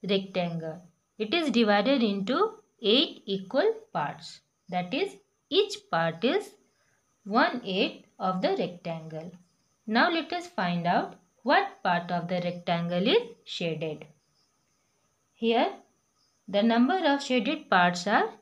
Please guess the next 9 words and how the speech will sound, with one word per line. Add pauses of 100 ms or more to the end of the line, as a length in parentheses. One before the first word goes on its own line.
(240)
three. (800)
Hence, (300)
the (100)
total (320)
shaded
parts
is
equal (100)
to